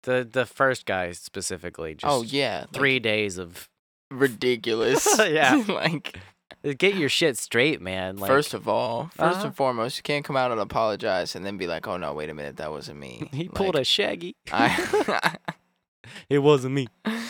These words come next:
Speaker 2: No, you can't.
Speaker 1: <laughs>
Speaker 2: No, that doesn't work out.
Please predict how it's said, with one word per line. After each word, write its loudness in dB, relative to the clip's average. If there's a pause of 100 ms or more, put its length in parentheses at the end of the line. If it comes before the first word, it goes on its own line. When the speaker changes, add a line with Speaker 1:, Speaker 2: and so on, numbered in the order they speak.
(380)
Speaker 2:
No, 2
you 0
can't. -4
Speaker 1:
<laughs> 6
Speaker 2:
No, 6
that -2
doesn't -2
work -4
out. 0